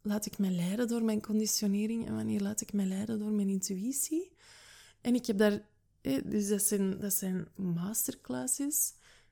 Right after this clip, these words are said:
die dat ook helemaal goed voelen. En dan kun je daar verder op ingaan tijdens persoonlijke voice coaching. En dat voelt echt zo wauw. Ehm,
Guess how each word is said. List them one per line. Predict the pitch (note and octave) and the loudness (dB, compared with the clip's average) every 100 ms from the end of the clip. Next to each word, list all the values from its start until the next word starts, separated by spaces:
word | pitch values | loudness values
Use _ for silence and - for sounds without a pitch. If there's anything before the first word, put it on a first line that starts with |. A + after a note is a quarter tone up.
| - - | -20 -2
die | G3+ | 2
dat | F#3 F3+ | 2 2
ook | F#3+ - | -4 -4
helemaal | F#3 F#3+ F#3+ F#3 - - - - | 2 4 4 2 -2 -12 -12 -10
goed | - A3+ C#4 | 0 2 2
voelen. | - E4 F#4+ G#4+ - - | 0 2 2 0 -8 -4
En | A3 G#3 | 2 4
dan | G3 A3 C#4+ | 4 4 2
kun | - A#3+ | 2 4
je | G#3+ | 6
daar | F#3 F3+ | 4 0
verder | F#3 G#3 F#3+ | 2 4 2
op | F#3 | 0
ingaan | - G3+ A3+ G#3 G3 | 0 2 4 2 2
tijdens | F#3+ F#3+ F#3+ - | 0 -2 0 -2
persoonlijke | F#3+ - F#3+ F#3 F#3 | -2 0 2 2 0
voice | E3+ F3 G3+ - | -4 -2 0 -2
coaching. | A3+ G#3+ - - | -4 -4 -6 -4
En | F3+ | -4
dat | F3 - | -6 -8
voelt | - - - | -12 -12 -10
echt | G#3 - | -4 -4
zo | - - - | -2 -4 -6
wauw. | - - - - - - - - - - - - - _ _ | -6 -6 -4 -6 -10 -20 -20 -20 -20 -20 -20 -20 -20 _ _
Ehm, | G#3 G#3 F#3+ F#3 F#3+ F#3+ | -2 2 4 4 6 6